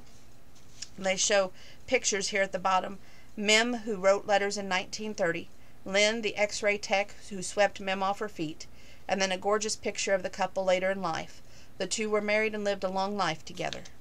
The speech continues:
Wonderful. It says three ways to find a long-lost loved one.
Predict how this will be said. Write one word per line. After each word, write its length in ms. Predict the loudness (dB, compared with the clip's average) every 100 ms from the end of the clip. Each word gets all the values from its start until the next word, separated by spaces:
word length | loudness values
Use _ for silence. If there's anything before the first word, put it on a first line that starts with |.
| -10 -2
Wonderful. 560 | 2 4 2 -8 -10 -10 -8 -8 -10 -12 -12 -10 -10 -6
It 140 | -2 2
says 280 | 4 4 2
three 280 | 2 2
ways 360 | 6 6 6 2
to 100 | 0
find 320 | 2 2 2
a 40 | 2
long-lost 760 | 8 8 8 6 6 4 2
loved 200 | 2 2
one. 200 | -2 -10